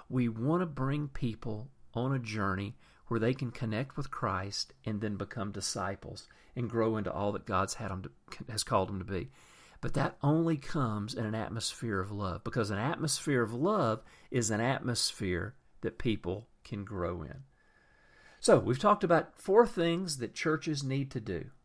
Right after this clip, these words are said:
They need to be winning the unchurched, they need to be making disciples, and they need to be serving their community, and then they need to be expanding, planting other churches or campuses or expanding their work. And then there's this atmosphere. There's this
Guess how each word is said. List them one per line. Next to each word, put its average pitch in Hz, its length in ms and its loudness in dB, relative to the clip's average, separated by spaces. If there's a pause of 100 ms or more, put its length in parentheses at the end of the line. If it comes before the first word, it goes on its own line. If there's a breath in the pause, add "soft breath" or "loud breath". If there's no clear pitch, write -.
(300)
They 107 100 -4
need 127 220 -2
to 135 40 -4
be 131 140 0
winning 127 340 -2
the 113 140 -6
unchurched, - 800 -6 (400 soft breath)
they 123 120 0
need 143 240 2
to 147 40 0
be 139 120 0
making 117 380 -2
disciples, 104 760 -4 (340 soft breath)
and 180 80 -4
they 208 60 2
need 226 160 0
to 190 60 -2
be 208 100 0
serving 180 460 0
their 180 100 -4
community, 123 680 -4 (180)
and 110 180 -6
then 143 220 -2
they 113 100 -2
need 131 340 -2
to 123 100 -4
be 113 320 -4
expanding, - 880 -4 (380 soft breath)
planting 127 460 -2
other 110 200 -2
churches 135 640 0
or 147 100 -10
campuses 120 800 -6
or 107 140 -8 (300 loud breath)
expanding 117 640 -2
their 110 140 -2
work. 95 320 -6 (640 soft breath)
And 151 160 2
then 185 160 4
there's 160 240 2
this 139 240 -2
atmosphere. 117 760 -2
There's 101 220 -8
this 101 200 -6